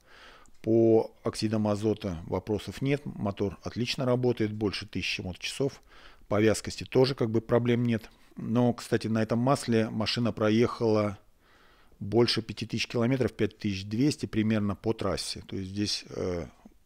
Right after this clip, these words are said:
большая часть пробега, больше половины пробега, э, трассовый пробег.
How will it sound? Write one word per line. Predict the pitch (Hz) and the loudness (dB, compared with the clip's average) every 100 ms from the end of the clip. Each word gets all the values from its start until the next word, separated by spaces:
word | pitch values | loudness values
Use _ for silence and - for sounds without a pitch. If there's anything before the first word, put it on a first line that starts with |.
| _ _ _ _ _ _ _ _ _ _ | _ _ _ _ _ _ _ _ _ _
большая | 117 107 - 101 | 0 0 0 -2
часть | 110 - | -2 -2
пробега, | 107 104 131 135 123 120 - - | 0 2 2 2 -2 -6 -16 -6
больше | 107 107 98 | 0 0 0
половины | 107 110 113 104 | 2 2 2 0
пробега, | 95 104 127 139 113 95 - - | -2 -2 0 0 0 -4 -10 -12
э, | 107 107 98 - | -8 -6 -6 -4
трассовый | 98 - - 82 | -4 -4 -6 -8
пробег. | 71 78 73 69 | -6 -6 -6 -10